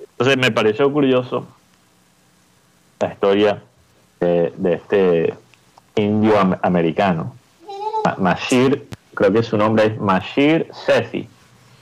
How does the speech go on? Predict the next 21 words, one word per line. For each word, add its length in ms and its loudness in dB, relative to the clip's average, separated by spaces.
¿no? 120 -2
un, 220 -2
un 160 0
emprendedor. 680 2
Y 120 2
el 140 2
video, 500 4
se 80 2
vo-, 180 0
este 220 0
video 460 2
de 180 2
él 140 -4
se 60 -4
volvió 340 2
viral 560 0
en 120 0
el 100 0
dos 120 -2
mil 200 2
doce, 300 0